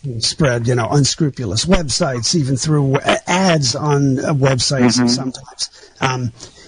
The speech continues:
Speaker 1: it's really good once you do get your machine, um, up and running to invest in a good piece of antivirus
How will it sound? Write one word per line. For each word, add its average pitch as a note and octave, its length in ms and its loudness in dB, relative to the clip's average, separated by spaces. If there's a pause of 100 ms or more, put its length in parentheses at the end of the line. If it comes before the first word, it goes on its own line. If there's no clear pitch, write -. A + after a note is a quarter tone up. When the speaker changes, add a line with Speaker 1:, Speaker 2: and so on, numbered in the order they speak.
(100)
Speaker 1:
it's E3+ 160 4
really E3+ 380 4
good D3+ 280 2
once F3 300 2
you E3+ 80 2
do E3 160 2
get D#3 180 0
your D3+ 260 2
machine, D3 760 0 (200)
um, C3 580 0 (180)
up - 100 2
and C#3+ 140 0
running D3 320 2 (420)
to D3+ 260 2
invest C#3 480 0
in D#3 360 0
a D3 200 2
good C#3 560 2
piece D3+ 240 0
of C#3+ 100 2 (420)
antivirus C3+ 800 2